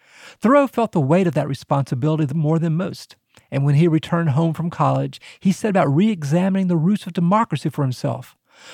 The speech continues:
For it was clear to him that the American Revolution was incomplete. Inequality was rife, materialism was rampant, and the American economy was wholly dependent on slavery. Yet, in a terrible irony, his elders seemed content to let this state of things,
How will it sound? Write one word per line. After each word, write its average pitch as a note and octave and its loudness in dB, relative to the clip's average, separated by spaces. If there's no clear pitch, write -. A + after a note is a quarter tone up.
For E3+ 4
it C#3 6
was - -2
clear C4 0
to A3 2
him E3 0
that C3+ -2
the C#3+ 0
American E3+ 2
Revolution F3 2
was C#3+ 2
incomplete. E3+ -4
Inequality F#3 2
was E3+ -4
rife, D3+ 0
materialism F#3 2
was E3 0
rampant, C3+ -2
and D3 2
the D3 4
American E3+ 2
economy E3 -2
was C#3 -4
wholly E3+ 0
dependent C3+ -2
on B2+ -2
slavery. A#2 -8
Yet, D3+ 0
in D3 -2
a A#2+ 0
terrible F3+ 0
irony, E3 -2
his C#3+ -2
elders D#3+ 2
seemed E3 -2
content - -2
to C#3 -4
let D#3 -2
this E3+ -2
state E3 0
of D3 -2
things, B2+ -10